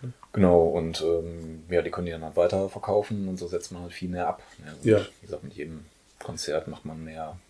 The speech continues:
Speaker 2: Aber es klingt ja schon
Speaker 1: mehr
Speaker 2: so, als
Speaker 1: Fans.
Speaker 2: wenn du schon so breit aufgestellt bist, dass du sagst, okay, wenn ihr, ähm, zum Beispiel jetzt, äh, aufgrund eurer Bandskonstellation oder eben weil du ein Soloprojekt bist,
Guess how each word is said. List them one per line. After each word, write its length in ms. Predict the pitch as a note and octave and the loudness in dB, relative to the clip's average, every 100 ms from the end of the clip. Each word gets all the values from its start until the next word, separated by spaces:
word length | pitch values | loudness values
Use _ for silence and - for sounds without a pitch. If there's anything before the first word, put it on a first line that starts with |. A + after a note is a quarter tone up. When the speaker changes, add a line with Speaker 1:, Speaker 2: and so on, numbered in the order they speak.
| _ | _
Speaker 2:
Aber 100 | A#2+ | 6
es 100 | A2 | 6
klingt 160 | - C#3+ | 6 6
ja 60 | |
schon 140 | - C3 | 6 8
Speaker 1:
mehr 60 | |
Speaker 2:
so, 40 | C3+ | 8
als 100 | A#2+ | 8
Speaker 1:
Fans. 60 | |
Speaker 2:
wenn 60 | B2 | 8
du 80 | B2 | 8
schon 160 | B2+ | 8
so 140 | A2+ A2+ | 6 6
breit 240 | G#2+ G#2+ | 8 8
aufgestellt 500 | - G#2+ - - G#2 | 8 6 2 4 4
bist, 180 | - - | 4 2
dass 80 | G2 | 0
du 60 | |
sagst, 260 | F#2+ G2+ - | 4 2 2
okay, 240 | - A2 G2 | -2 -2 -2
wenn 140 | F#2 | -2
ihr, 300 | G#2 G#2 G#2+ - | 2 2 2 -6
ähm, 220 | G2+ F#2+ | -6 -6
zum 100 | - | -4
Beispiel 300 | G2 - F#2+ | -6 -2 2
jetzt, 180 | F#2 - | 4 2
äh, 60 | |
aufgrund 640 | F#2 - A2 - - - - - | -4 -4 -10 0 0 0 -8 0
eurer 380 | G2 - - - - - | 2 2 -2 -8 -10 4
Bandskonstellation 880 | G2+ A#2 - G#2 - G2 - G2 F#2+ | 4 4 4 2 4 0 2 -2 -2
oder 340 | G2+ F#2 - | -6 -6 -6
eben 120 | A2 | -4
weil 100 | F#2 | -2
du 80 | F2+ | -2
ein 40 | F#2 | 2
Soloprojekt 460 | G#2 G#2 G#2 G2 | 2 4 4 4
bist, 240 | F#2+ - | 0 -6